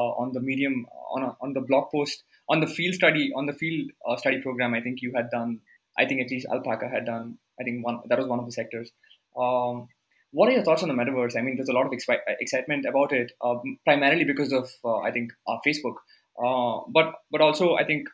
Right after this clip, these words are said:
a lot of people don't understand it. I certainly don't understand it. Um, uh, what do you think about its impact,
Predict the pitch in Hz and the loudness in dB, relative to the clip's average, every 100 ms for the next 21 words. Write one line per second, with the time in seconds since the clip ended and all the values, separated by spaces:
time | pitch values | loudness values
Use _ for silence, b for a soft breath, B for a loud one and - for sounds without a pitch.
0 | 135 147 156 151 147 147 127 135 139 127 | 4 4 4 0 0 2 2 0 0 0
1 | 120 - _ 147 156 143 147 135 131 127 | 0 -4 _ 4 4 0 -2 -2 -2 -2
2 | 117 120 117 113 107 _ _ _ 123 117 | -4 -4 -6 -8 -10 _ _ _ -6 -2
3 | 120 120 117 113 - _ _ _ _ _ | 0 0 -4 -8 -12 _ _ _ _ _
4 | - 80 - 95 135 175 202 190 180 180 | -10 -10 -10 -12 0 2 4 4 2 4
5 | 143 143 139 135 143 151 156 131 - | 6 6 4 0 0 4 4 4 -2